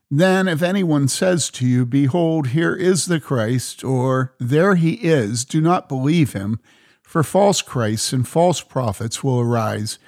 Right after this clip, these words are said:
and will show great signs and wonders so as to mislead, if possible, even the elect," unquote. Which Christ, Terrellin,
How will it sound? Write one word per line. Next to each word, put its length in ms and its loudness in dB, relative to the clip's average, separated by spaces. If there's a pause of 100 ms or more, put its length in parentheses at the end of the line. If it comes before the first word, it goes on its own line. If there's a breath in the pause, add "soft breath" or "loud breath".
(260 soft breath)
and 120 0
will 100 4
show 220 2
great 360 0
signs 460 2
and 160 2
wonders 460 2
so 160 -2
as 160 0
to 100 -6
mislead, 520 0
if 160 -2
possible, 640 -4 (340 soft breath)
even 400 4
the 160 -2
elect," 600 -4 (100)
unquote. 520 -4 (640 soft breath)
Which 560 0
Christ, 600 -4
Terrellin, 560 -2